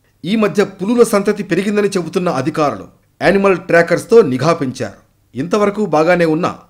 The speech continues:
అవి గ్రామాల శివార్లలోకి వచ్చి పశువులు, మనుషులపై దాడి చేయడంతో ఏం చేయాలో పాలుపోవడం లేదు.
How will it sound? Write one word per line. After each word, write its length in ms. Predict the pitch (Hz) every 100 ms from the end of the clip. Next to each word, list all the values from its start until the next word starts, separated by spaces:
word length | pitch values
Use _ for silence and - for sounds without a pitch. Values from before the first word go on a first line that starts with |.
| _ -
అవి 240 | 165 117 - - 104 147
గ్రామాల 340 | 170 202 208
శివార్లలోకి 680 | - 160 185 185 175 175 143
వచ్చి 300 | 139 - 110 - _ _
పశువులు, 520 | 165 165 214 202 220 - _ 107
మనుషులపై 600 | 123 220 240 220 220 202
దాడి 300 | 123 170 214
చేయడంతో 460 | 180 175 - 101 - _ 101 107
ఏం 220 | 190 202 190
చేయాలో 340 | 175 170 208
పాలుపోవడం 760 | - - 135 180 175 156 143 127
లేదు. 200 | 104